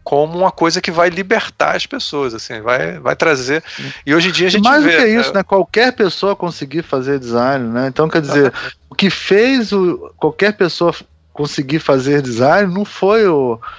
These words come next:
Speaker 2: a ideologia do construtivismo russo e dos universais, foi o PowerPoint.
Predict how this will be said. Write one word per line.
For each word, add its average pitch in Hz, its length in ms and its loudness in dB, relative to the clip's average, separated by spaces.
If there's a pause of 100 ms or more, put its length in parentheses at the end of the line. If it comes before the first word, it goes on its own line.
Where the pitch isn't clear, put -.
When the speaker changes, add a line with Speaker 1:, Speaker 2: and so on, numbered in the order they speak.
(320)
Speaker 2:
a 127 120 2
ideologia 135 1000 2
do 123 140 -8
construtivismo 131 640 -2
russo 170 480 4
e 160 40 0
dos 156 180 0
universais, 135 760 2 (120)
foi 170 200 0
o 202 40 2
PowerPoint. 202 840 0